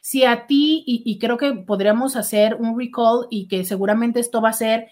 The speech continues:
mamá o papá o el desgraciado en la primaria que se rió de mí cuando, y me dijo gorda, prieto, flaco, chaparro, tonto. ¿Sabes? Entonces, eh, difícilmente una pareja te va a decir,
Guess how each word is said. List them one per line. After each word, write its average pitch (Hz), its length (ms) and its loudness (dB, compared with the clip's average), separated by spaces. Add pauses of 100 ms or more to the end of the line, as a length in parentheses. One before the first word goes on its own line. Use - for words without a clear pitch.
(180)
mamá 202 400 4
o 277 120 4
papá 208 600 2
o 196 120 0
el 185 100 0
desgraciado 185 540 0
en 269 80 4
la 277 120 2
primaria 202 580 0 (240)
que 208 140 2
se 208 160 4
rió 214 320 4
de 269 100 4
mí 269 220 6
cuando, 233 720 0
y 220 140 -4
me 196 120 0
dijo 208 360 -2
gorda, 240 680 0 (240)
prieto, 233 640 0
flaco, 226 720 2
chaparro, 214 1040 2
tonto. 220 600 0 (1300)
¿Sabes? 220 600 2 (320)
Entonces, 226 920 0
eh, 208 580 0
difícilmente 277 760 0
una 277 220 2
pareja 254 440 2
te 233 100 -2
va 190 120 0
a 202 40 0
decir, 214 520 -4